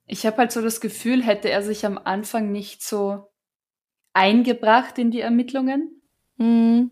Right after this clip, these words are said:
Speaker 1: wäre ihm vielleicht einiges erspart geblieben. Aber ja, hätte, hätte, Fahrradkette, im Nachhinein ist man immer schlauer.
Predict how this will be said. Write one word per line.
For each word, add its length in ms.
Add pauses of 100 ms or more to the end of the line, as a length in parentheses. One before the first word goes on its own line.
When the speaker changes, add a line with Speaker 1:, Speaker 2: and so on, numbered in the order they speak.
(160)
Speaker 1:
wäre 600
ihm 180
vielleicht 440
einiges 600
erspart 500
geblieben. 600
Aber 440
ja, 420
hätte, 280
hätte, 240
Fahrradkette, 720
im 120
Nachhinein 420
ist 140
man 100
immer 220
schlauer. 520